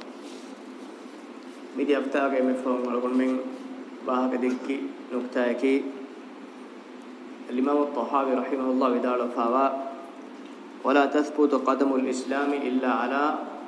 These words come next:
ظهر التسليم وال" ظهر التسليم والاستسلام.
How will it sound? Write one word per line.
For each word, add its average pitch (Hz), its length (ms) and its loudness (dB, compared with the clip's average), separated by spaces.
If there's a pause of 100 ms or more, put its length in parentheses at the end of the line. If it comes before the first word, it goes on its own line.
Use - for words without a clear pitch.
(480)
ظهر 143 260 4
التسليم 131 720 2
وال" 135 340 2 (720)
ظهر 139 340 4
التسليم 160 800 2
والاستسلام. 135 840 2